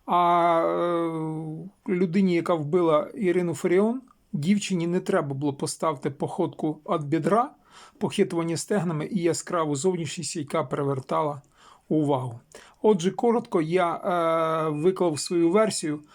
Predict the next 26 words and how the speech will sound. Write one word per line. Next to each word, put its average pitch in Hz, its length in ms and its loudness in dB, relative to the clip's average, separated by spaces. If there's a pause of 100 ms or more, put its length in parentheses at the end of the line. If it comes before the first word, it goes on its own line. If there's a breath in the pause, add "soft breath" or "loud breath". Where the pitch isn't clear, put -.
(280 loud breath)
про 175 180 2
те, 214 240 2
що, 156 320 2
е, 165 500 0
вбивцею 156 640 2
Ірини 160 420 0
Фаріон 185 420 2
є 160 200 2
дівчина. 151 560 -4 (500 loud breath)
Хто - 260 2
захоче 202 440 2
більш 165 280 -2
детально 202 440 4
ознайомитись, 185 720 0
е, 160 760 0 (400)
подивіться 180 600 0
сьогоднішній 156 720 -2
за 156 160 -2
двадцять 156 280 -2
сьоме 160 300 -2
липня 190 480 0
дві 170 140 -2
тисячі 175 280 -4
двадцять 165 240 0
четвертого 175 420 0
року 160 320 -2